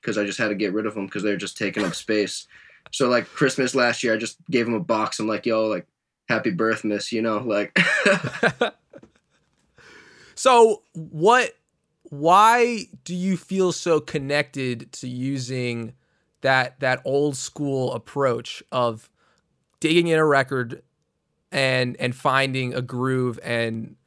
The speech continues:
Speaker 2: and sampling it?
Speaker 1: Uh,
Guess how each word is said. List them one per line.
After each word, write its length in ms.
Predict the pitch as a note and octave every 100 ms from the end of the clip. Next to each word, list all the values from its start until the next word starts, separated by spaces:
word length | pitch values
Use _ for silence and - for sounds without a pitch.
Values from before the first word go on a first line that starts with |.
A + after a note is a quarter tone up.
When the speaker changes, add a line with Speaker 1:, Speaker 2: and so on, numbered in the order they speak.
| _ _
Speaker 2:
and 140 | B2+
sampling 460 | B2+ D3 C3+ A2+ -
it? 140 | - _ _ _ _ _ _ _ _ _ _ _ -
Speaker 1:
Uh, 280 | F3 F3